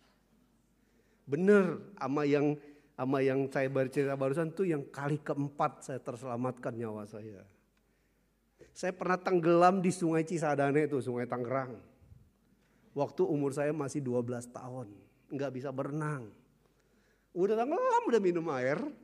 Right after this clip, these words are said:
ya. Nggak kebayang saya bisa ditolongin orang gitu loh. Jadi kalau dalam patsa kita ada bintang kematian, bintang kematian,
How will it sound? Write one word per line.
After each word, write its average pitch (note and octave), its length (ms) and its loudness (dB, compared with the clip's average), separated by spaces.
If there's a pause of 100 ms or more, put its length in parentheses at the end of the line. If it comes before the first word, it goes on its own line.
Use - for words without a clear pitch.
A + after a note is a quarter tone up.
(420)
ya. - 240 -10 (380)
Nggak G3 260 2
kebayang A3+ 540 6
saya E3 100 0
bisa C#3 240 -4
ditolongin C3 480 -4
orang D3 380 -8
gitu G#2 240 -14
loh. G2+ 40 -20 (4000)
Jadi B3 200 -2
kalau A3+ 240 4
dalam F3+ 240 4
patsa F3+ 320 -4
kita G3 240 -4
ada D3 200 -2
bintang C#3 360 -4
kematian, C#3+ 440 -4
bintang C3 200 -6
kematian, B2+ 480 -6